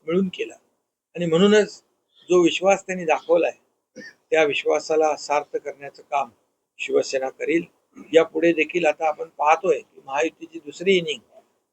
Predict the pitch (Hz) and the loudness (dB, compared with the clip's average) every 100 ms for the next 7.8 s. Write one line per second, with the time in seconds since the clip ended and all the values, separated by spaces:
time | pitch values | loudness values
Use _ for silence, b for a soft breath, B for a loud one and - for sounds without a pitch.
0 | - 143 160 160 151 151 147 160 156 156 | 0 2 4 2 0 -4 -4 0 0 -2
1 | 151 127 135 147 143 - 143 147 - 135 | -6 -8 -2 0 -2 -6 -14 -20 -16 -8
2 | 151 147 - - 190 170 165 151 143 - | -4 -4 -6 -6 -4 -4 -6 -8 -12 -14
3 | 135 - 151 151 _ _ _ _ _ 190 | -16 -10 -10 -10 _ _ _ _ _ 0
4 | 196 170 208 214 208 - 180 180 180 185 | 2 4 4 4 2 4 4 4 0 -4
5 | 185 175 _ _ _ _ 156 143 170 190 | -8 -12 _ _ _ _ -2 2 2 2
6 | 185 185 196 185 185 - _ _ _ _ | 0 0 0 0 -2 -8 _ _ _ _
7 | 180 202 175 165 151 147 131 | 2 2 2 2 4 2 -2